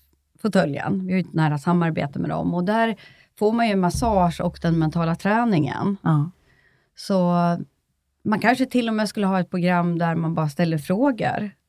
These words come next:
Speaker 1: till det omedvetna i, i en återhämtningsfåtölj. Så det blir lite grann som du gör. Du ställer en hel del frågor till dina, eh,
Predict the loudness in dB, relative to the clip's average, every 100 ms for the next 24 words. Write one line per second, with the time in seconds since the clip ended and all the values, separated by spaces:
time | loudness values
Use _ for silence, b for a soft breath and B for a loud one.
0 | _ -2 0 0 4 4 4 0 -2 -4
1 | -6 -4 -2 -2 -4 -4 -2 -2 0 0
2 | 0 0 -2 -2 -2 -4 -4 -6 -6 -6
3 | -4 -4 -6 -6 -2 0 0 0 2 0
4 | 0 0 2 2 0 -4 b b b b
5 | b -10 -2 0 2 2 2 0 -2 -2
6 | -2 -2 -2 -2 0 0 0 0 -2 -6
7 | -10